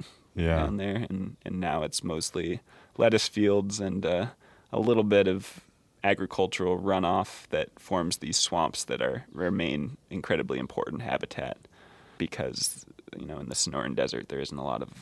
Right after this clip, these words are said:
Speaker 2: other places for especially migrating birds to, to stop over and, and have a place with some, some water and food to, to make that journey possible.
Speaker 1: H-,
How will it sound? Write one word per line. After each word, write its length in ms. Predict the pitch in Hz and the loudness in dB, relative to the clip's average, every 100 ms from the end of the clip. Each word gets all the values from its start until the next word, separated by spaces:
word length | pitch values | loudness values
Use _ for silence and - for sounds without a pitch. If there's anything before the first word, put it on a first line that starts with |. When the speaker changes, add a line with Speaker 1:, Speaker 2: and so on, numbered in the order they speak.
| - - | -12 -6
Speaker 2:
other 220 | - 78 | -4 -4
places 480 | - 67 - 85 - | -2 -2 -2 -6 -6
for 380 | 85 69 120 - | -4 -6 -6 -8
especially 400 | - 82 - 85 | -2 0 0 0
migrating 520 | 90 78 73 82 80 | 0 0 0 -2 -4
birds 320 | 80 82 - | -4 -2 -4
to, 260 | - 87 117 - | -4 -8 -8 -12
to 100 | - | -10
stop 380 | - - 71 73 | -6 -2 -2 0
over 340 | 85 98 65 62 | -2 -2 -4 -6
and, 200 | 67 120 - - - - | -6 -10 -18 -20 -20 -14
and 320 | - 60 139 - | -10 -10 -10 -12
have 260 | - - | -8 -4
a 240 | 64 62 127 - _ - | -4 -4 -10 -20 _ -8
place 340 | - - - | -6 -4 -6
with 140 | - | -4
some, 300 | - 78 82 - - | -4 -2 -6 -10 -8
some 220 | - 95 | -6 -4
water 360 | 85 78 85 78 | 0 0 0 0
and 180 | 92 107 - - - - | -2 -6 -12 -20 -20 -20
food 380 | - 90 - - | -6 -4 -4 -2
to, 260 | 92 123 - - - | -4 -4 -10 -20 -20
to 140 | - 57 | -12 -10
make 200 | - - | -10 -4
that 180 | 69 - | -4 -4
journey 280 | 82 80 | -6 -6
possible. 560 | - 58 - 85 90 - - _ _ _ _ _ _ - - - - | -4 -2 -2 -6 -6 -8 -16 _ _ _ _ _ _ -20 -20 -20 -6
Speaker 1:
H-, 140 | - | 0